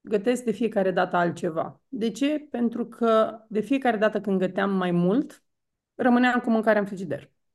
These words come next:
Și asta ducea automat la, fix la risipa alimentară. Pentru că în fiecare seară oricum ai fi mâncat altceva. Și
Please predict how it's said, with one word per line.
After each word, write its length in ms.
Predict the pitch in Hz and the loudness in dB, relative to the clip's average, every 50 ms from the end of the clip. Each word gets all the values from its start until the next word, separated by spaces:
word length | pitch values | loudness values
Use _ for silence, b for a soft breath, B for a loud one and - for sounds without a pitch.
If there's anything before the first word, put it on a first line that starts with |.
| _ _ _ | _ _ _
Și 140 | _ - 320 | _ -2 -2
asta 220 | 294 269 - 262 | -2 0 0 -2
ducea 260 | 220 247 254 - 269 | -4 -4 -4 -2 -2
automat 520 | 247 240 233 - - 226 233 240 233 233 226 | 0 0 0 0 0 0 0 0 -2 -4 -2
la, 240 | 220 220 214 214 | 0 2 2 0
fix 320 | 220 - - - 330 320 269 | 0 0 4 4 4 4 6
la 120 | 269 247 | 4 4
risipa 380 | 240 247 - - 262 - - 220 | 4 4 0 -2 -4 0 2 2
alimentară. 640 | 208 202 202 196 190 190 190 175 135 139 135 - _ _ _ _ _ _ _ _ _ _ _ _ _ _ _ - | 2 2 0 0 -2 -2 -2 -2 -6 -6 -8 -14 _ _ _ _ _ _ _ _ _ _ _ _ _ _ _ -4
Pentru 280 | 370 320 294 277 269 | 2 2 2 2 2
că 80 | 277 285 | 0 0
în 80 | 269 262 | 0 2
fiecare 360 | - 285 269 262 240 226 220 | 2 2 2 4 4 2 2
seară 260 | 220 - 247 233 226 | 2 0 2 2 2
oricum 220 | 220 214 - 226 | 2 0 2 0
ai 120 | 220 202 196 | 2 2 0
fi 120 | 196 - | 0 0
mâncat 360 | 196 190 185 185 196 180 180 | 0 0 0 2 0 0 2
altceva. 580 | 185 170 165 151 - 190 165 151 147 - - _ _ _ _ | 2 0 0 0 -4 -6 -4 -4 -4 -6 -6 _ _ _ _
Și 1120 | _ - - - - - - 277 285 294 294 285 285 277 277 269 269 269 269 269 277 277 | _ -16 -14 -12 -10 -6 0 0 2 2 4 4 4 4 4 2 2 0 -2 -4 -6 -10